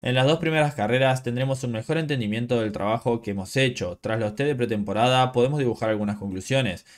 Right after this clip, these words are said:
Los pilotos están más contentos con el equilibrio y es una buena base de trabajo.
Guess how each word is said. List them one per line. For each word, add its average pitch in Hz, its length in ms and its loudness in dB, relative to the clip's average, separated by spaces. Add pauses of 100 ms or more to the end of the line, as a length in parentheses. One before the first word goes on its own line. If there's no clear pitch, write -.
(140)
Los 120 160 4
pilotos 139 340 0
están 131 240 0
más 131 140 -2
contentos 120 440 -4
con 107 160 -6
el 101 120 -2
equilibrio 123 420 -2
y 123 100 4
es 120 120 -2
una 117 100 -4
buena 143 240 -2
base 147 220 -2
de 107 100 0
trabajo. 101 540 2